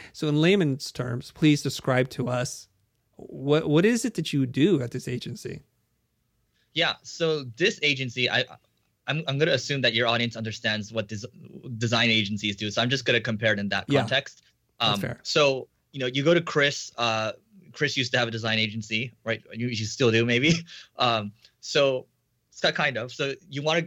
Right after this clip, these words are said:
Speaker 2: you love Chris, you, you follow his stuff, and it's like, "Hey, he knows what he's talking about when it comes to de-,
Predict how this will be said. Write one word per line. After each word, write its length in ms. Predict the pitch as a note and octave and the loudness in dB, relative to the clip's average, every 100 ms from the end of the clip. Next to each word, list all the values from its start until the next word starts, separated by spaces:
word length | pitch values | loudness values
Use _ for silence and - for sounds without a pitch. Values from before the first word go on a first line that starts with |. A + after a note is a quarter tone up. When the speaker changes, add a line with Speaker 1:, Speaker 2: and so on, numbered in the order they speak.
| - - | -6 -20
Speaker 2:
you 280 | A2 A2 | -16 -8
love 240 | A#2 C#3 B2 | 0 0 0
Chris, 320 | - C3+ - | -2 -2 -2
you, 120 | A#2+ B2 | -8 -6
you 100 | A#2 | -4
follow 280 | B2 B2+ | 0 0
his 180 | B2 A#2+ | 0 -4
stuff, 340 | - C3 A2 - | -4 -4 -4 -4
and 200 | G#2+ G#2 | -6 -6
it's 80 | G#2+ | -8
like, 140 | G#2+ | -10
"Hey, 180 | - C4+ | -6 -4
he 240 | F#3+ A#2 A#2+ | -2 -2 0
knows 220 | D3+ F#3 | 2 2
what 80 | D#3+ | 0
he's 140 | A2 | 0
talking 280 | - E3+ C3+ | -2 -2 -2
about 120 | G#2+ | -2
when 80 | G#2 | -2
it 60 | |
comes 180 | A2+ A2 | -4 -6
to 20 | |
de-, 280 | G2+ A#2 G2+ | -2 -2 -2